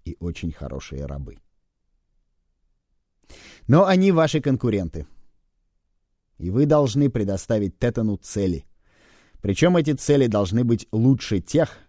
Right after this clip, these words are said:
которые он мог бы иметь, будучи Мест телом, потому что он не согласится с порочной или дурной целью. Он действительно не согласится, она ему будет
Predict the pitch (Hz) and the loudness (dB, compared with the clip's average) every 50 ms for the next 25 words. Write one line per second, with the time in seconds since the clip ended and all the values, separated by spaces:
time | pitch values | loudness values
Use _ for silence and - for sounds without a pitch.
0 | _ _ - 90 - - 117 127 127 117 92 107 98 90 92 98 104 95 90 107 | _ _ -10 -8 -4 -2 0 0 0 -2 -2 -2 -2 0 0 0 -2 -2 -2 -4
1 | - - 95 90 90 101 123 151 139 - - - 82 80 104 104 101 101 - - | -4 -4 -4 -2 0 0 0 0 -2 -4 -10 -12 -6 -4 -2 -2 -2 -2 -2 -2
2 | 98 90 90 90 90 - - - - _ - 92 87 78 73 67 - - _ _ | -2 -2 -2 -2 -4 -6 -10 -18 -20 _ -10 -8 -8 -6 -8 -10 -14 -16 _ _
3 | _ - - 120 123 127 135 127 - - 131 127 123 123 120 - 113 117 120 113 | _ -6 -2 0 2 2 2 0 0 -2 0 0 0 0 -2 -2 -2 0 -2 -2
4 | - - 95 - 85 76 - - - 101 95 101 110 107 - - 90 85 82 85 | -2 -4 -6 -6 -8 -14 -8 -6 -4 -2 -2 -2 -4 -4 -4 -6 -4 -4 -4 -2
5 | 82 104 98 95 92 85 78 - - 78 58 - - - _ _ _ _ _ _ | -2 -2 -2 -2 -4 -6 -8 -10 -12 -14 -14 -16 -18 -20 _ _ _ _ _ _
6 | _ _ _ 135 135 135 131 135 - - 151 165 - 196 190 190 185 160 156 156 | _ _ _ -2 0 2 2 0 2 2 2 2 4 2 2 2 2 2 0 0
7 | 147 - 147 131 135 127 123 - 120 110 - - 101 95 95 104 135 175 185 185 | 0 -2 -2 -2 -2 -2 -2 -2 -4 -4 -4 -4 -4 -4 -2 0 0 0 0 0
8 | 190 190 185 151 143 151 156 160 143 - | 0 0 -2 -2 0 0 0 0 -2 -6